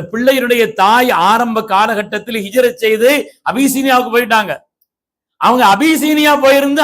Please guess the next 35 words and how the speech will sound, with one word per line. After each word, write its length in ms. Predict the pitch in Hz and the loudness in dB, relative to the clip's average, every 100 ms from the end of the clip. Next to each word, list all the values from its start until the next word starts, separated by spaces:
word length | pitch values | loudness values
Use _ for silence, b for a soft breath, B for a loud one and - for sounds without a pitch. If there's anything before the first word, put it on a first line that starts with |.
| 233 | 0
அங்க 220 | 269 302 254 | 0 -4 0
பிறந்தது 440 | 285 294 294 277 226 | 0 2 0 0 -2
இந்த 140 | 226 247 | -4 -6
பிள்ளை. 260 | 233 233 180 - _ _ _ _ _ - | -4 -4 -6 -8 _ _ _ _ _ 0
பிறந்த 320 | 262 320 339 | 2 2 2
அந்த 180 | 311 285 226 247 | 0 2 4 4
ஆரம்ப 320 | 302 311 302 | 2 0 0
நேரத்தில் 460 | 277 285 285 285 311 | 0 2 0 -2 -4
இந்த 100 | 269 226 | -2 -2
அபிசீனிய 480 | 294 302 277 285 277 | -2 -4 -4 -4 -2
மொழியிலே 380 | 262 269 262 254 214 - - | -2 -2 0 0 0 -8 -10
சனான்னா 460 | 226 262 302 262 330 | -2 2 2 2 2
ரொம்ப 120 | 302 269 | 2 2
அழகுன்னு 320 | 240 262 262 226 | 2 0 -2 -4
அர்த்தம். 300 | 180 175 - _ _ _ _ _ _ _ _ _ _ _ - | -8 -12 -14 _ _ _ _ _ _ _ _ _ _ _ -4
எனவே 220 | 226 311 294 | 0 0 2
ஸல்லல்லாஹு 360 | 190 285 330 320 | 0 2 2 4
அலைஹி 140 | 311 294 | 2 0
வஸல்லம் 320 | 277 269 254 208 | 0 0 -2 0
பேசிய 360 | 254 214 226 208 202 190 B B | 0 -2 -4 -2 -2 -4 B B
அந்நிய 320 | 202 285 349 349 302 | -2 0 0 0 2
மொழி 260 | 254 294 320 262 | 2 2 0 -2
என்ற 120 | 240 254 | -2 -2
நிலையில் 240 | 233 240 233 | 0 -2 0
இதை 100 | 202 | -2
எழுதுறாங்க. 380 | 175 185 147 113 - _ _ _ _ - 180 | -2 -6 -8 -10 -18 _ _ _ _ -2 2
யாருக்கும் 540 | 247 339 381 370 330 | 4 4 2 0 -2
தெரியல 340 | 302 294 277 247 | 0 0 0 0
என்ன 140 | 233 269 | 0 -2
பேசுறாங்க 360 | 240 226 214 202 185 | -2 -2 -4 -4 -6
ஸல்லல்லாஹு 240 | 190 190 | -6 -6
அலைஹி 100 | 175 | -6
வஸல்லம். 240 | 165 160 131 _ _ 156 202 | -10 -10 -12 _ _ -2 0
ஆனால் 320 | 202 190 202 | 2 0 0
அந்த 100 | 190 | -2